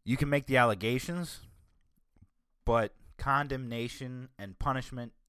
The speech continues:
aren't going to come until it goes before a court of law and the evidence is presented and we have sentencing, like, that type of thing?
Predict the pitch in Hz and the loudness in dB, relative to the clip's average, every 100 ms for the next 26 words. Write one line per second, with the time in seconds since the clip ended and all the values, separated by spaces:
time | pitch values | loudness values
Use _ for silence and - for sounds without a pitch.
0 | - 107 120 - 110 113 101 - 110 104 | -8 -4 -4 -6 -6 -6 -6 -6 -4 -2
1 | 101 - - _ _ _ _ _ - 107 | -4 -12 -20 _ _ _ _ _ -14 -8
2 | - 127 110 113 117 98 - 120 107 117 | 0 2 2 0 -2 -2 -4 -2 -2 -2
3 | 107 101 98 98 101 90 92 98 104 104 | -4 -2 0 0 -2 -4 -6 -2 -2 -2
4 | 92 92 - 98 98 92 92 87 - 85 | -8 -8 -6 -4 -2 -2 -2 -4 -8 -10
5 | 85 87 87 85 - _ _ _ _ _ | -8 -8 -10 -12 -16 _ _ _ _ _
6 | _ _ _ _ _ 107 107 107 104 - | _ _ _ _ _ -6 0 0 0 -2
7 | - 104 98 98 110 104 101 90 90 110 | -2 -2 -2 -6 -8 -6 -8 -10 -6 -2
8 | 117 - 120 95 - 110 107 | -2 -4 -10 -12 -6 -6 -6